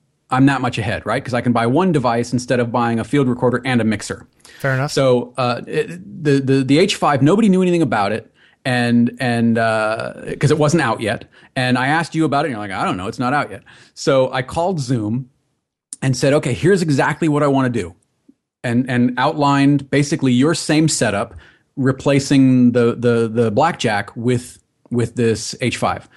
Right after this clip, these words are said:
Speaker 1: And, and Zoom tech support, the guy's like, "Yeah, yeah, no problem. It'll, it'll totally work." I mean, w-, without even flinching. "Yeah, it'll work. No
Speaker 2: Yeah.
Speaker 1: problem." So I said, "Okay." So I bought one,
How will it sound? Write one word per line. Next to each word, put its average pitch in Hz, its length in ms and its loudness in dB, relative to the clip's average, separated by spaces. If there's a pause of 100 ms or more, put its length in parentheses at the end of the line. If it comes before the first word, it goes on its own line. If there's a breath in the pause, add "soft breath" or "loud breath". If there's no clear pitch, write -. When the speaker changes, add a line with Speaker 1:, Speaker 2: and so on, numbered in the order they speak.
(260 loud breath)
Speaker 1:
And, 127 340 0
and 120 200 2
Zoom 143 200 4
tech 143 160 0
support, 110 240 -6
the 98 80 -10
guy's 107 160 -8
like, 101 100 -10
"Yeah, - 160 -4
yeah, 127 220 0
no 127 100 4
problem. 113 300 0
It'll, 107 280 -6
it'll 120 140 0
totally 110 320 0
work." 90 320 -10 (100)
I 127 60 2
mean, 139 140 6
w-, 151 220 0
without 165 340 2
even 147 580 -2
flinching. 160 420 0 (120)
"Yeah, 135 200 0
it'll 113 140 -4
work. 87 280 -16 (100)
No 127 80 2
Speaker 2:
Yeah. 127 40 0
Speaker 1:
problem." - 240 -8 (460 soft breath)
So - 100 -6
I 233 40 0
said, 214 160 4
"Okay." - 260 -4
So - 140 -4
I 139 40 2
bought 127 240 0
one, 101 140 -18